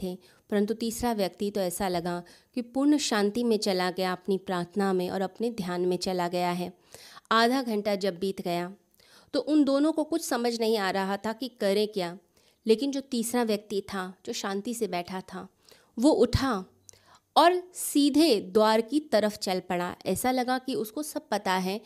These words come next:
कि क्या करना है। वो दोनों हैरान हो गए कि ये द्वार की तरफ क्यों जा रहा है।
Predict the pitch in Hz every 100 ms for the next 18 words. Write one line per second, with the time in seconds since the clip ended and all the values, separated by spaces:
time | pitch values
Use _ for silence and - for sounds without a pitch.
0 | - _ 247 233 196 190 202 180 180 185
1 | 180 190 _ - - 254 285 302 277 208
2 | 208 262 240 202 220 247 262 269 262 208
3 | 190 208 247 233 226 - 196 185 180 180
4 | 185 185 180